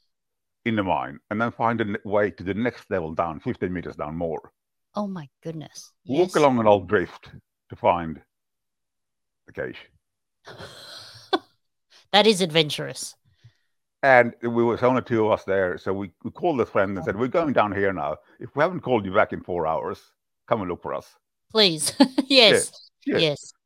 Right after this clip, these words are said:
Speaker 2: that's right.
Speaker 1: No, so those are the things that really, really sort of stay with me.
Speaker 2: Yes. Yeah, it's always good to let someone know where you're going too, isn't it?
Speaker 1: Oh, absolutely.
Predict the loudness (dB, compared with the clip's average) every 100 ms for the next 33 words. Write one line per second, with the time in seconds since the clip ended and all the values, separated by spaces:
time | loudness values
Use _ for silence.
0 | _ -10 -8 -8 -8 -8 -12 _ _ _
1 | _ _ _ _ _ _ -2 0 0 -2
2 | -6 -20 _ _ -20 2 4 4 0 -4
3 | -4 -8 -8 -10 -6 -4 -4 -4 -8 -14
4 | _ _ _ _ _ _ _ _ _ _
5 | _ -14 -12 -2 0 2 0 -4 -10 -14
6 | -10 -8 -8 -10 -14 -16 -16 -18 _ _
7 | _ _ -20 -10 -6 -4 -6 -12 -14 -20
8 | _ -10 -8 -4 2 4 4 4 2 2
9 | 2 2 2 0 2 2 2 2 -2 -2
10 | -2 -2 -4 -8 -8 -8 -8 -10 -10 _
11 | _ _ _ _ 2 2 -2 _ -2 -2
12 | -4 0 0 -2